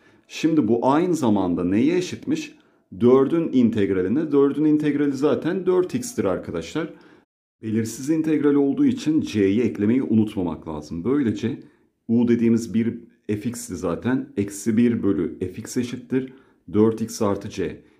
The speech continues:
X'e sıfır verirsek eksi bir bölü f sıfır eşittir c olur. F sıfırı bize bir bölü iki vermiş. Ters çevirdiğimiz zaman bir bölü ikiyi eksi iki eşittir c oldu. Demek ki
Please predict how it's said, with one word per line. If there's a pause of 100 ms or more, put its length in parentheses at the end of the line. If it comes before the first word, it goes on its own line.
(140)
X'e
sıfır
verirsek (120)
eksi
bir
bölü
f
sıfır
eşittir (340)
c
olur. (600)
F
sıfırı
bize
bir
bölü
iki
vermiş.
Ters
çevirdiğimiz
zaman
bir
bölü
ikiyi (320)
eksi
iki
eşittir
c
oldu.
Demek
ki